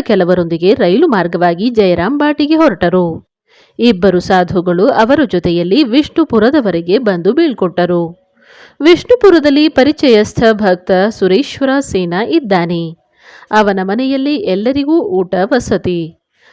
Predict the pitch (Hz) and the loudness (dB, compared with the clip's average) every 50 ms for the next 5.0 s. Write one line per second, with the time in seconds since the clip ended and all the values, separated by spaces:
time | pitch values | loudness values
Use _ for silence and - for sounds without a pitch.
0 | _ _ - 285 349 370 440 466 453 440 381 349 277 277 269 240 233 214 254 262 | _ _ 0 2 4 4 4 4 4 4 4 2 0 0 0 -2 0 0 -2 -2
1 | - 247 233 240 269 285 - - - 277 269 269 254 - - 190 185 190 190 185 | 0 0 -2 0 -2 -4 -6 -4 -2 0 2 2 2 0 0 0 0 0 0 2
2 | 185 220 277 294 - 233 196 180 170 165 175 208 240 - 202 170 170 170 175 - | 2 2 2 2 0 -2 -2 -2 -4 -4 -4 -6 -4 -2 -2 -2 -2 -2 -4 -2
3 | 240 311 339 247 185 185 175 190 247 330 302 240 - _ _ _ _ - 196 180 | -2 -2 0 -2 -2 -2 -2 0 2 2 2 0 -2 _ _ _ _ -8 -6 -4
4 | 185 220 302 339 311 262 - _ _ _ - 294 359 339 359 349 349 359 311 294 | 0 0 2 2 0 0 -4 _ _ _ 0 2 4 4 4 4 2 2 2 2